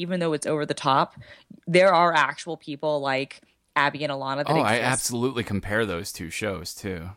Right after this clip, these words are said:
Speaker 1: But, but, but, like, but, but, but Billy and Julie, I think that if they, there really were people who acted like the way they act, like, in public all the time,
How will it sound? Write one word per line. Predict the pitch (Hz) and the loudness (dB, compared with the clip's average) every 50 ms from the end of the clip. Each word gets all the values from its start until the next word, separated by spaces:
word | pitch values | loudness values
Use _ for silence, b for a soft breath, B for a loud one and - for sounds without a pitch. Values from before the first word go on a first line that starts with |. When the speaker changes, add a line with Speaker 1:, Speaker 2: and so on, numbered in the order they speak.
| _ _ _ - | _ _ _ -12
Speaker 1:
But, | - 180 175 214 196 185 - 180 - | -4 0 2 4 4 4 2 2 2
but, | 208 185 175 175 | 2 2 4 2
but, | 196 185 | 0 0
like, | 190 190 170 170 165 - - - - - | 2 0 -2 -2 -6 -10 -20 -20 -20 -14
but, | 180 180 - - | -12 -12 -12 -12
but, | - 185 175 185 - - - - | -10 -8 -8 -8 -8 -8 -8 -6
but | 170 185 170 160 151 | -4 -4 -4 -2 0
Billy | 196 190 202 226 233 233 | 0 2 2 2 0 0
and | 202 185 | 0 0
Julie, | 170 160 165 165 180 190 202 214 220 220 - b b b b b b _ _ _ _ _ _ _ _ _ _ - | 0 0 2 2 2 2 2 2 0 -2 -6 b b b b b b _ _ _ _ _ _ _ _ _ _ 2
I | 180 226 | 2 2
think | 240 - 285 254 240 | 2 2 2 2 2
that | 226 208 - - | 2 2 0 0
if | 180 - | -2 0
they, | - 165 165 175 175 | 2 2 4 2 2
there | 165 165 180 180 185 | 2 2 2 2 2
really | 170 170 175 175 170 165 | 0 0 0 0 0 0
were | 151 165 156 | 0 -2 -2
people | 151 170 160 - 160 | -2 -4 -4 -4 -4
who | 151 160 - | -2 0 0
acted | - 147 156 - - 165 151 | 2 2 0 0 -4 -8 -6
like | 139 135 127 139 - | -4 -4 -4 -4 -4
the | 165 | -6
way | 151 143 143 139 | -4 -2 -2 0
they | 139 147 139 135 | 2 2 4 4
act, | 135 127 135 - - | 4 2 0 -2 -6
like, | 139 135 - | -12 -12 -10
in | - 143 151 | -10 -10 -8
public | - 156 135 - 156 - 147 | -6 -6 -6 -6 -6 -4 -4
all | 139 135 | -4 -4
the | - 135 | -6 -6
time, | - 151 139 135 127 139 170 180 | -2 0 0 2 2 2 0 -2